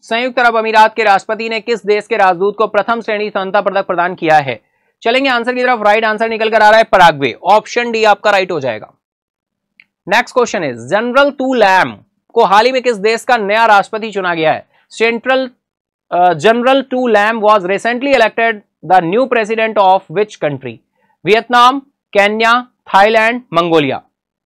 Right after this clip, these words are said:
टाइम स्टार्ट है आपका, आंसर करें भाई फटाफट से। जनरल तू लैम को हाल ही में किस देश का नया राष्ट्रपति चुना गया है? वियतनाम, केन्या, थाईलैंड, मंगोलिया। चलें आंसर की तरफ,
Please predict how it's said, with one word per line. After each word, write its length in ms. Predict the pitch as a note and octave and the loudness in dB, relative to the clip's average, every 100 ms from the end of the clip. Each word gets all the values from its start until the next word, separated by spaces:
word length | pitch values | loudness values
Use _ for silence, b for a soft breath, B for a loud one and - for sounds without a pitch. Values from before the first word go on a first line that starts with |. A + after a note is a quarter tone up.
| _ _ _ _ _ _ _ | _ _ _ _ _ _ _
टाइम 260 | G3 A#3 A#3+ | -2 -2 -4
स्टार्ट 380 | - G#3 A3+ | -2 0 2
है 60 | A#3+ | 2
आपका, 260 | G#3+ G#3+ A3+ | 0 0 -2
आंसर 320 | G3+ G3 A3+ | -2 -4 -4
करें 240 | A3+ A3+ | -2 -2
भाई 140 | A3 A3+ | -2 -2
फटाफट 420 | A3 A3 A3+ A3 | 0 0 -2 -4
से। 220 | A#3+ B3+ _ _ _ | -6 -8 _ _ _
जनरल 440 | C3 G3+ A3+ A#3+ B3 | 0 0 2 0 -2
तू 180 | A3+ A3 | -2 0
लैम 280 | G#3 G#3+ | 0 0
को 100 | A3 | 0
हाल 240 | G#3 G3 A#3+ | 0 0 0
ही 80 | B3+ | -2
में 100 | A#3+ | -4
किस 140 | A#3 | -4
देश 300 | F3+ G#3+ A3 | 0 0 0
का 200 | - A3+ | -2 -2
नया 320 | F#3 F#3+ A#3+ | -2 0 2
राष्ट्रपति 400 | A3+ G3 - G#3+ | 4 2 0 -8
चुना 240 | G3 F3+ F3 | -4 -2 -2
गया 180 | E3 | -2
है? 200 | B2+ - _ _ _ _ _ _ _ | -6 -8 _ _ _ _ _ _ _
वियतनाम, 880 | A#2+ B2 F#3+ A#3 A#3+ A#3 A3+ A3+ A3+ | -20 -10 -2 -2 -2 2 4 4 2
केन्या, 480 | G#3+ G3+ G#3+ A3 G#3+ | -2 -2 0 0 0
थाईलैंड, 560 | - F#3+ G3+ G3+ G3+ | 0 2 2 2 0
मंगोलिया। 440 | F3 E3 D3 C3 - _ _ _ _ - | -2 0 -2 -2 -8 _ _ _ _ -2
चलें 240 | A3 B3 | 0 0
आंसर 280 | A#3 A3+ A#3+ | -2 -2 -6
की 100 | A#3+ | -2
तरफ, 260 | B3+ C#4 | -2 -2